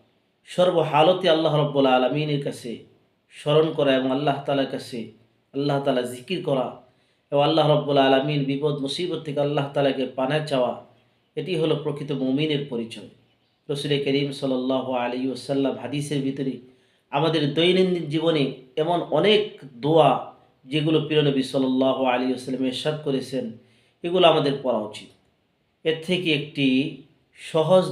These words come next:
দোয়া এবং যেটা অত্যন্ত গুরুত্বপূর্ণ এবং এটা আমাদের দৈনন্দিন জীবনে অনেক প্রয়োজনীয় একটি দোয়া, যে দোয়াটি সম্পর্কে আমি আপনাদের সামনে আলোচনা পেশ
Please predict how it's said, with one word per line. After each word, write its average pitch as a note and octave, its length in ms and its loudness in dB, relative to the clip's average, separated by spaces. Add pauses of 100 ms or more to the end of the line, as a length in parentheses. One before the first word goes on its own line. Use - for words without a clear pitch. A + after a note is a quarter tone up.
দোয়া B2+ 240 2 (720)
এবং D3+ 140 2 (120)
যেটা D#3 160 4 (120)
অত্যন্ত G#3+ 420 0 (180)
গুরুত্বপূর্ণ D#3 640 -2 (760)
এবং D3 140 0 (640)
এটা C#3+ 140 -2 (120)
আমাদের D3 240 0 (100)
দৈনন্দিন E3+ 360 -2
জীবনে D3 300 -2 (380)
অনেক G3 160 -2 (120)
প্রয়োজনীয় D3 460 0
একটি C3+ 160 -8 (100)
দোয়া, A2+ 220 2 (640)
যে C#3+ 80 0 (100)
দোয়াটি C#3 260 4 (100)
সম্পর্কে C3 380 -4
আমি B2 140 -2
আপনাদের A#2 320 -8
সামনে B2+ 220 -6 (500)
আলোচনা C#3+ 360 0
পেশ C#3 140 -4